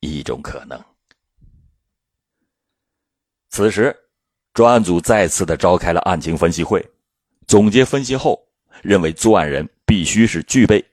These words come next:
以下几个条件：一是现场门窗封闭完好，门窗无任何人为破坏的情况下可以进入现场；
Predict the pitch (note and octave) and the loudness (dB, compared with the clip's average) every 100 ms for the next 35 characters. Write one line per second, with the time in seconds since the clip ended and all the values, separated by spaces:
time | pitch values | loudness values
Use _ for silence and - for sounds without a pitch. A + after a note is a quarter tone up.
0 | - F2+ F#2 C3 G3 - D2+ D#2 - B1+ | -12 -6 -4 -2 -4 -4 -10 -10 -8 -8
1 | E2 - _ _ _ _ _ _ _ _ | -10 -14 _ _ _ _ _ _ _ _
2 | _ _ _ C3 D3+ - _ _ _ - | _ _ _ -6 -6 -8 _ _ _ -4
3 | A2 - A#2+ F2 D#2 E2 C3 - D3+ - | -2 0 -2 -2 -4 -2 -2 2 0 0
4 | _ - - C3 B2+ E2 A#2 G#2 - - | _ -8 -2 0 0 2 0 0 -4 -6
5 | _ _ _ _ - B2 D3+ D3+ C#3 G#2 | _ _ _ _ -2 0 2 2 2 2
6 | E3 A3 D3 F2 A2 - - A#2 F3+ D3+ | 2 2 2 2 2 0 0 0 2 0
7 | - B3 C3 A#2+ F#2+ - F2 G2 F#2+ F#2 | 0 2 2 4 2 0 -4 -2 -2 -2
8 | D#2+ - _ - F2+ D#2 D#2+ E2+ D2+ F#2 | -4 -10 _ -2 -2 -2 -6 -6 -4 -6
9 | - | -4